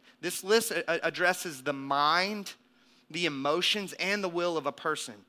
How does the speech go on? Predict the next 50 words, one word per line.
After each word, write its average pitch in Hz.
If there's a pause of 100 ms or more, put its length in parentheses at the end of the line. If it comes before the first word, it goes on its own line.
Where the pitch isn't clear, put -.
(1040)
That 175
one 214
way 240
you 233
could 202
say 196
it 180
is 156
this: 185 (180)
sin 226
is 220
not 202
just 202
what 185
you 185
see 190
above 165
the 156
dirt 143 (260)
in 147
your 139
life. 131 (960)
In 143
fact, 190 (260)
what 175
we 214
see 214
above 175
the 170
dirt 147
is 139
usually 185
a 135
manifestation 143
of, 127 (240)
of 131
something 156
troublesome 151
below 135
the 135
dirt, 107
is 123
it 120
not? 139
That's 131
driving 135
that, 101
that's 127
motivating 135
that. 113